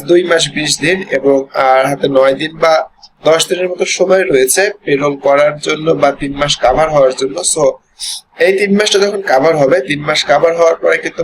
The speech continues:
মন্ত্রণালয় থেকে প্রতিবারের ন্যায় এবারও চব্বিশ পঁচিশ অর্থ বছরের প্রথম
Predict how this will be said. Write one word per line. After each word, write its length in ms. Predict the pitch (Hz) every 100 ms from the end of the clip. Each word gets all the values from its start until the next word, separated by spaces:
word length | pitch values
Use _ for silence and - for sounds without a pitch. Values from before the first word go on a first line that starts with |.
| 143
মন্ত্রণালয় 480 | 139 139 143 147 143
থেকে 140 | 147 165 -
প্রতিবারের 480 | 147 143 147 143 143
ন্যায় 160 | 143 139 135
এবারও 280 | 139 143 277 - _ _ -
চব্বিশ 360 | 190 185 196 196
পঁচিশ 260 | 196 196 196 -
অর্থ 160 | 147 - 160
বছরের 320 | 151 - 180 190
প্রথম 220 | 165